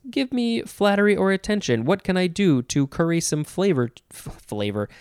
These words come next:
See, that's what I thought it said. Curry flavor. Which does make some sense, but not in this context. The etymology for curry favor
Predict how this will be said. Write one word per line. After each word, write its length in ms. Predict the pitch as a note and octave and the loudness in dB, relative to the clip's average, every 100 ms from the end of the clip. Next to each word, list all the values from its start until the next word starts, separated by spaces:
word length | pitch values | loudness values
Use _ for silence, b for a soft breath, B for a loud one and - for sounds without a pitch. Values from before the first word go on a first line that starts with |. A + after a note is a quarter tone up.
| B | B
See, 120 | C#3+ | 0
that's 180 | F3 - | 0 0
what 100 | B2+ | -2
I 60 | A#2 | 0
thought 240 | C3+ B2 | 2 0
it 120 | A2 | 0
said. 280 | - F#2 - | -4 -6 -8
Curry 300 | - C#3 A#2+ | -2 0 -2
flavor. 580 | - B2+ C#3 A2 F2+ - b b b b b b b b _ _ _ - | -2 2 2 2 -4 -8 b b b b b b b b _ _ _ -8
Which 300 | D#3+ F3 - _ - C3+ | 0 0 0 _ -8 2
does 420 | F3+ A#3+ G3+ - _ _ | 4 4 0 -10 _ _
make 280 | D#3 F#3 G3+ | -2 -2 0
some 180 | - D#3 | -2 -2
sense, 360 | - F#3 G#2 - | 0 0 -2 -4
but 160 | C#3+ | -2
not 220 | D3+ F#3 | 0 0
in 100 | C3+ | 0
this 160 | C#3 C#3 | 0 -2
context. 720 | - - - - - - - _ _ _ _ _ _ _ _ _ _ - B B D3+ | -6 -12 -10 -12 -10 -14 -14 _ _ _ _ _ _ _ _ _ _ -20 B B -2
The 180 | C#3+ E3+ | 2 4
etymology 680 | G3 A#3+ F#3+ G3+ D3 C#3 C3+ | 4 4 4 4 4 4 2
for 300 | - C#3+ B2 | 0 0 0
curry 420 | - F#3 F#3+ C3+ | 0 2 4 2
favor 640 | - C#3 B2 A2 G2 C#3 | 0 2 2 2 -2 -4